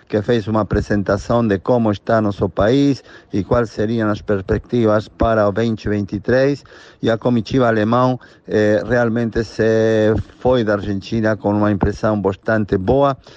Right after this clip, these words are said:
excepto que abrióse una janela no Ministerio de Relaciones Exteriores y el vento fez voar as bandeiras da Alemania, da Argentina, y dieron la cabeza de un dos miembros de la comitiva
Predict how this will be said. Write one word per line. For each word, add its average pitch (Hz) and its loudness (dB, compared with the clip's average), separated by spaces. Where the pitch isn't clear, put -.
excepto 151 0
que 131 -4
abrióse 120 0
una 117 0
janela 107 0
no 104 0
Ministerio 104 0
de 104 2
Relaciones 98 -2
Exteriores 107 -2
y - 0
el 120 2
vento 120 0
fez 101 -4
voar 104 2
as 120 -2
bandeiras 104 0
da 107 2
Alemania, 107 0
da 110 2
Argentina, 107 -2
y 104 0
dieron 107 0
la 117 0
cabeza 101 0
de 104 0
un 104 0
dos 98 -4
miembros 104 -2
de 101 0
la 95 0
comitiva 110 0